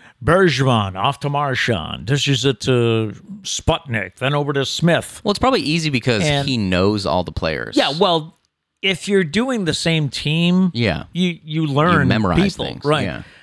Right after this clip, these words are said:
Speaker 1: But, uh, Joe, who I was talking to the other day, Joe Cabral, he was like, "You know, I won't necessarily say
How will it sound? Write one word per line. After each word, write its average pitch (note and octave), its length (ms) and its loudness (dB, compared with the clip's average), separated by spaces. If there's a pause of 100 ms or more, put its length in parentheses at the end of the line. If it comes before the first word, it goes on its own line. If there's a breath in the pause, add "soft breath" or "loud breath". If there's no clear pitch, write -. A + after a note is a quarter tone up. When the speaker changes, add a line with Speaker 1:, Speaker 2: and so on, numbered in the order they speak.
(160 loud breath)
Speaker 1:
But, C#3+ 360 -2
uh, A#2+ 380 4 (1300)
Joe, A#2+ 580 2
who A#2 200 0
I A#2 80 4
was A2 140 -4
talking C3+ 340 0
to B2 120 0
the A2 200 0
other A2 200 0
day, C3+ 160 -2
Joe B2 240 2
Cabral, B2 500 0
he A2 180 -6
was A2+ 200 -4
like, G2+ 200 -2 (280 loud breath)
"You F#3+ 120 4
know, F3 120 2
I G3 160 0
won't A#3 280 2
necessarily C#3 680 0
say B2+ 600 0